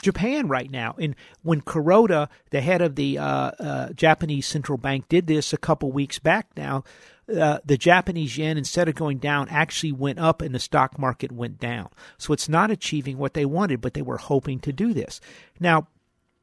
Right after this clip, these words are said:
another thing that, that's happening out there, starting in October of two thousand sixteen, they're changing up the money market funds. And for big institutions, they're no longer gonna be marked at a buck,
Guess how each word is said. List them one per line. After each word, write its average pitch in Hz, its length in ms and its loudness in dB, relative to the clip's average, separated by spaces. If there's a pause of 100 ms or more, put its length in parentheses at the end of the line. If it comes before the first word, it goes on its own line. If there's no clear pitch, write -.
(580)
another 226 360 6
thing 139 440 -4
that, 151 180 2
that's 143 200 2
happening 139 460 -4
out 120 220 -6
there, 123 240 -4
starting 175 480 2
in 220 100 2
October 196 680 0
of - 120 -6
two 185 200 -2
thousand 165 480 -2
sixteen, 147 520 -4
they're 135 120 -4
changing 139 560 -4
up 127 160 -6
the 147 80 -2
money 147 300 -2
market 107 420 -8
funds. - 360 -14 (520)
And 147 260 0
for 143 100 4
big 160 280 2
institutions, 190 840 0
they're 147 180 0
no 151 180 0
longer 170 320 4
gonna 151 80 -4
be 139 160 -4
marked 151 380 0
at 143 100 0
a 120 40 -2
buck, 117 460 0